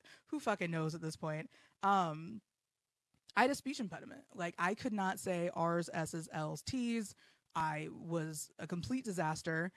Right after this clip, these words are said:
Uh, and try being named Gracie Terrell and, like, not being able to say R, S, C was definitely another one, um, and L's. Like, it was, it was not fun. So I basically,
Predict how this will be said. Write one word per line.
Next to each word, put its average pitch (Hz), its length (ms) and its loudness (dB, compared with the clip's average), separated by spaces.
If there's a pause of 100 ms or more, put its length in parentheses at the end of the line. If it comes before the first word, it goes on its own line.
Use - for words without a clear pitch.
(280)
Uh, 175 260 4
and 196 220 -4 (320)
try 202 280 6
being 220 280 0
named 190 320 -2
Gracie 180 460 -2
Terrell 202 680 0
and, 185 160 0
like, 170 160 2
not 175 220 0
being 196 120 2
able 185 100 0
to 185 60 0
say 196 440 2 (580)
R, 165 440 4 (120)
S, 160 460 0 (120)
C 190 460 -4 (120)
was 175 160 -2
definitely 180 360 2
another 170 280 0
one, 165 340 0 (380)
um, 156 500 4
and 175 160 -2
L's. 160 480 2 (400)
Like, 156 180 -2
it 170 100 0
was, 180 120 4
it 190 100 0
was 185 160 2
not 196 220 0
fun. - 420 -4
So 170 540 2
I 160 340 2
basically, 170 760 0